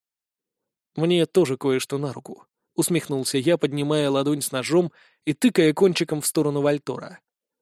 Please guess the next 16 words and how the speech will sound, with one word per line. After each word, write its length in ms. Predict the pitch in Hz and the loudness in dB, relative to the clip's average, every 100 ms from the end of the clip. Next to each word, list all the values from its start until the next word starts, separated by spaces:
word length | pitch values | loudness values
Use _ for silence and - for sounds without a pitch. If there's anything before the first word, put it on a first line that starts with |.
| _ _ _ | _ _ _
«Знаешь 380 | 127 170 285 269 | 0 4 6 4
что?» 340 | - - - - _ _ _ _ _ _ _ - | 0 -6 -10 -12 _ _ _ _ _ _ _ -14
«Что?» 500 | - - 127 123 151 _ _ _ _ _ - | -10 -4 -2 -4 -10 _ _ _ _ _ -6
В 120 | 156 | -2
голосе 360 | 208 262 226 190 | 4 4 4 4
брата 320 | 156 165 196 | 4 4 4
даже 180 | 202 202 | 2 2
прорезался 640 | 202 214 165 131 135 156 | 2 2 2 0 -4 -4
интерес. 600 | 147 151 160 - - - _ _ _ _ _ _ _ - | -4 -4 -6 -6 -10 -12 _ _ _ _ _ _ _ -6
«А 140 | 135 | -2
то, 120 | - | 2
что 160 | 208 - | 4 6
в 40 | 190 | 6
отличие 480 | 185 214 - 202 | 6 2 4 6
от 100 | 190 | 6
меня, 380 | 196 202 226 185 | 4 4 4 0